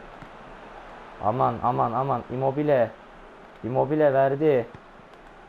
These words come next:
Kaçtı gene. Im-, Immobile kaçtı. Mert Günok. Kale boş.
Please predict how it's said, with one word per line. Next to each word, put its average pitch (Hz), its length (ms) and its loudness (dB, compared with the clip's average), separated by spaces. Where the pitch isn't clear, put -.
Kaçtı 147 340 4
gene. 185 180 4
Im-, - 840 -2
Immobile 180 400 6
kaçtı. 196 760 4
Mert 190 340 4
Günok. 196 300 6
Kale 185 280 6
boş. 202 260 6